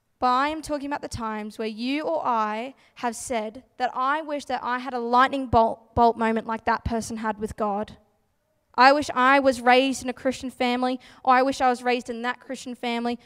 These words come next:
or I wish I wasn't. I wish I had a radical story, or I wish I didn't. I wish I could be as good at, as this person is at this particular thing,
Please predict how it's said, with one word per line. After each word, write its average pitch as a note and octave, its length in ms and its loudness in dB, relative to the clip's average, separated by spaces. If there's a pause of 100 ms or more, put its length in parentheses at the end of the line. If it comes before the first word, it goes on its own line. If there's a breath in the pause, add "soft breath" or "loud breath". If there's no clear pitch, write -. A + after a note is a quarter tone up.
(160 soft breath)
or A3 160 -4
I A3 100 0
wish A#3 300 0
I A3 100 -6
wasn't. A3+ 360 -10 (640 soft breath)
I C4 80 6
wish C#4+ 160 6
I D4+ 80 6
had D4 100 2
a C#4 60 4
radical C#4+ 440 2
story, C#4 500 4
or C4 100 8
I A#3 180 8
wish B3 240 2
I A#3+ 120 2
didn't. A#3+ 320 -2 (400 soft breath)
I A#3+ 100 8
wish C4 180 8
I C#4+ 60 4
could C4+ 160 -2
be B3+ 140 0
as A#3+ 100 0
good B3+ 220 -2
at, - 220 -4 (260)
as A#3 220 -2
this B3+ 180 -2
person B3+ 320 -2
is A#3+ 320 0
at A#3 100 -8
this A#3 160 -2
particular A3+ 480 -10
thing, A#3 380 -8